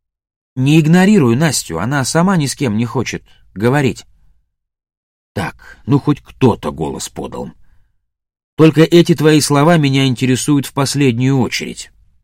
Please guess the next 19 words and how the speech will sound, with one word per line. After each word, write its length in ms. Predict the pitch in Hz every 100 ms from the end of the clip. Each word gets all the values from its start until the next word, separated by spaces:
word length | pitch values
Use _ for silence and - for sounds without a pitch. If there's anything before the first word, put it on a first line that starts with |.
| _ _ _ _ _ _ _ _ _
«Пап, 720 | 113 117 127 139 139 131 98 - _ _ _ _ _ _ _ _ _ _ _
я 260 | 107 123 135
же 180 | 123 135
все 480 | - - - 131
уже 320 | 151 143 113 135
рассказывала». 920 | 139 131 - 170 165 117 80 71 - _ _ _ _ _ -
Девочка 440 | 104 131 131 -
с 100 | 120
трудом 400 | - 117 107 151
сдерживала 640 | 113 95 139 135 139 139 135
слезы. 500 | - 151 143 85 - _ _ _ _ _ _ -
«Антон 420 | 113 113 156 147
и 60 |
Миша 340 | 123 139 156 135
меня 300 | 113 120 151
провожали 600 | - 127 120 110 143 139
домой, 640 | 120 131 110 101 113 107 _ _ -
а 120 | 120
потом». 600 | - 131 - 156 170 156